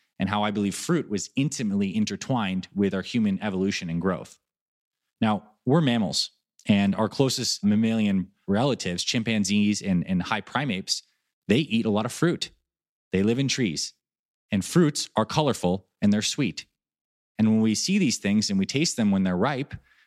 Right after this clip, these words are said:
we eat them. We get a lot of these very beneficial vitamins, minerals, plant-derived phytochemicals, and sugars in that fruit. There's also free-floating amino acids, a lot of good nutrition in a fruit that's ready and ripe.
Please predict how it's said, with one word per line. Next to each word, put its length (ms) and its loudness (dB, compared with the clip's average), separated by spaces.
we 140 2
eat 240 -2
them. 300 -6
We 180 4
get 160 2
a 40 2
lot 200 2
of 80 -2
these 300 2
very 400 0
beneficial 760 -2
vitamins, 640 2
minerals, 640 2
plant-derived 500 0
phytochemicals, 920 0
and 280 2
sugars 560 -2
in 140 4
that 140 0
fruit. 300 0
There's 140 0
also 200 -2
free-floating 540 0
amino 280 2
acids, 580 -4
a 40 -2
lot 200 0
of 80 -6
good 140 0
nutrition 520 -2
in 140 4
a 40 0
fruit 300 -2
that's 180 -2
ready 220 -2
and 100 0
ripe. 280 -4